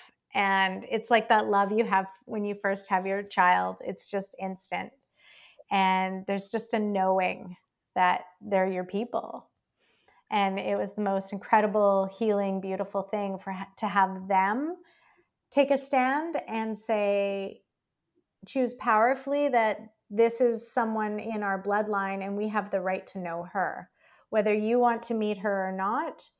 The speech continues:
is not anything to do with you. So, um, I've met a lot of the family, and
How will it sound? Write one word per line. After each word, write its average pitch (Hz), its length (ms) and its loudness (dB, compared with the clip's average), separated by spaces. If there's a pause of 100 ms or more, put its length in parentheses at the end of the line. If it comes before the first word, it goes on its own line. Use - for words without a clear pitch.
(420)
is 208 220 -4
not 202 680 -2 (680)
anything 220 400 -2
to 190 100 -12
do 185 400 -6 (960)
with 202 220 -4
you. 190 280 0
So, 196 520 0 (960)
um, 226 480 6
I've 240 200 10
met 262 180 10
a 311 80 10
lot 269 280 12
of 269 100 8
the 285 80 6
family, 269 760 6
and 240 800 8